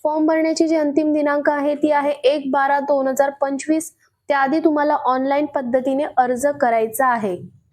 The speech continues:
तर मित्रांनो, recently तुमचं ग्रॅज्युएशन कम्प्लीट झालेलं आहे आणि चांगल्या बँकेमध्ये तुम्हाला करिअर करायचं आहे आणि चांगला एक्सपिरियन्स मिळवायचा आहे, तर नक्कीच या अप्रेंटिसशिपसाठी अप्लाय करायचं आहे.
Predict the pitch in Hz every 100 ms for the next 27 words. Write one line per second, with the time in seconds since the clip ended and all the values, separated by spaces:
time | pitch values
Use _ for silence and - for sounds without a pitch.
0 | _ - 330 339 349 359 370 330 - 320
1 | 320 370 330 320 294 277 240 269 - 311
2 | 302 269 277 262 277 262 262 262 262 269
3 | 262 269 269 233 247 269 254 226 220 294
4 | 311 302 302 302 269 277 294 - - -
5 | 269 269 320 349 311 277 262 285 262 254
6 | 269 247 277 277 254 269 254 - 302 320
7 | 339 339 294 247 247 240 269 247 247 240
8 | - - - 269 262 254 349 370 330 302
9 | 247 247 269 269 277 294 285 269 247 285
10 | - - 247 240 247 247 240 240 262 247
11 | 269